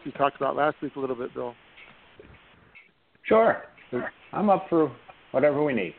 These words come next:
Speaker 2: <laughs>
Speaker 1: Yeah, so what was that, what was that called? Last week you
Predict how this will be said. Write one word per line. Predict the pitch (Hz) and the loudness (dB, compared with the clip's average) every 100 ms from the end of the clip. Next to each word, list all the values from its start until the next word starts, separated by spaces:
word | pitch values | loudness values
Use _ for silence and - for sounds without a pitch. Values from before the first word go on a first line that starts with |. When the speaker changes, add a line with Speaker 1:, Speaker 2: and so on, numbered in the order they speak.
| - - - | -18 -20 -6
Speaker 2:
<laughs> | 170 - - 165 - - - - - - - - - - - - - - _ - - - | -6 -6 -4 -4 -4 -14 -12 -12 -16 -20 -20 -20 -20 -20 -20 -20 -20 -20 _ -20 -20 -4
Speaker 1:
Yeah, | 143 147 | -4 2
so | 175 | 4
what | |
was | 226 | 4
that, | 196 208 208 | 2 0 0
what | |
was | 214 | -4
that | 208 202 | -4 -6
called? | 175 190 160 | 0 0 0
Last | 160 170 | -4 -6
week | 190 | -10
you | 185 | -18